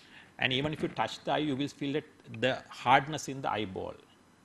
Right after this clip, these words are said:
And if you shine a torch, even you can see the chamber has got shallowed and pupil is mid-dilated. So this is the signs that you see. The redu-, vision will be reduced, cornea will be cloudy, pupil will be oval or fixed, ciliary area will be injected.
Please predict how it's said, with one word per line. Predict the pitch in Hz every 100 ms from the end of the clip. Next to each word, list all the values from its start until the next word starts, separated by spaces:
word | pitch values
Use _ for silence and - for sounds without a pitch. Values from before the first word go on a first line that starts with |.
| - - - -
And | -
if | 113
you | 151
shine | 127 135 127
a | 160
torch, | - 135 160
even | 147 143
you | 147
can | 131 135
see | -
the | 143 156 135 - - -
chamber | - 123 139
has | 127
got | - 135
shallowed | - 127 110 120 123
and | 127
pupil | 123 123 120
is | 123 127
mid-dilated. | 113 110 101 98 95 98 - 92 - - - - - - - -
So | - 139
this | 135
is | 143
the | 147
signs | - 127 135 156
that | 131 117
you | 135
see. | 113 - 110 - - 131
The |
redu-, | 117 117 123
vision | 131 117 147 143 123
will |
be | 127
reduced, | 123 120 123 160 156
cornea | - 127 120
will | 127
be | 117 123
cloudy, | - 120 143 147 165 - -
pupil | 123 123 131
will | 123
be | 123
oval | 123 120 131 139
or | 127
fixed, | - 151 - - -
ciliary | - 139 131 139 135
area | 131
will | 135 131
be | 123 120
injected. | 104 143 147 - 160